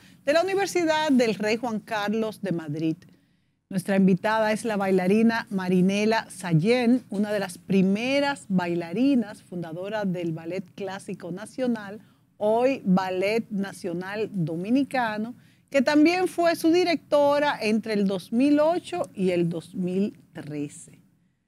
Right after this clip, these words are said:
También dirigió la Escuela Nacional de Danza.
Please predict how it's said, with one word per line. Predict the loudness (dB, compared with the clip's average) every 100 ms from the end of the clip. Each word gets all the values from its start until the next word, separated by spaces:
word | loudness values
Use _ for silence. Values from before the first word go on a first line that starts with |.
| _ _ _
También | -2 4 6 8 6 4 4 6 8
dirigió | 8 8 4 2 4 4 4 2
la | 2 0
Escuela | -8 -2 0 0 0 -2 -4
Nacional | -6 -6 -10 -8 -8 -10 -14 -12
de | -8 -6 -8
Danza. | -10 -18 -18 -20 -20